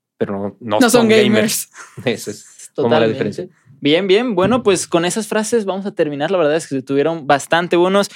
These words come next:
Speaker 3: Yo quisiera que tuviéramos más tiempo aquí para seguir hablando del tema, pero pues tristemente no se puede.
Speaker 2: Esto se ha
Speaker 3: Así
Speaker 2: terminado.
Speaker 3: que pues, Fer, unas palabras que quiera decir ahora sí que antes de
Speaker 2: Para
Speaker 3: finalizar.
Speaker 2: cerrar.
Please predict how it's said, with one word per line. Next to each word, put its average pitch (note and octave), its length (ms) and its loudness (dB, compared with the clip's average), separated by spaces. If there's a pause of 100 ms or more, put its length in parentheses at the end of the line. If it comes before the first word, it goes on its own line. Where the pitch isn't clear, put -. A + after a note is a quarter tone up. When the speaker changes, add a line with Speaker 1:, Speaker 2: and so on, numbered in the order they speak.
(380)
Speaker 3:
Yo E3 140 2
quisiera F#3+ 340 2
que D#3 80 -4
tuviéramos E3+ 300 0
más E3+ 160 -6
tiempo F3 200 -6
aquí F3 160 0
para F3+ 200 2
seguir D#3 180 2
hablando F3+ 260 0
del E3 140 2
tema, G#3+ 300 0
pero D#3+ 200 0
pues C#3 220 -4
tristemente E3+ 540 -4
no E3 80 -6
se E3 100 -6
puede. E3+ 220 0
Speaker 2:
Esto G#3 180 2
se G#3+ 240 0
ha A#3 80 0
Speaker 3:
Así A#3 140 0
Speaker 2:
terminado. G#3+ 400 2
Speaker 3:
que - 120 4
pues, C3+ 200 -2 (260)
Fer, G#3+ 380 -2
unas F#3 280 -6
palabras F3+ 460 -2
que - 80 -20
quiera E3 180 0
decir E3 380 -2
ahora D#3+ 240 2
sí D#3+ 120 -6
que E3 100 0
antes D#3 240 -2
de C#3 80 0
Speaker 2:
Para G#3 280 0
Speaker 3:
finalizar. G#3 160 0
Speaker 2:
cerrar. G3+ 280 -2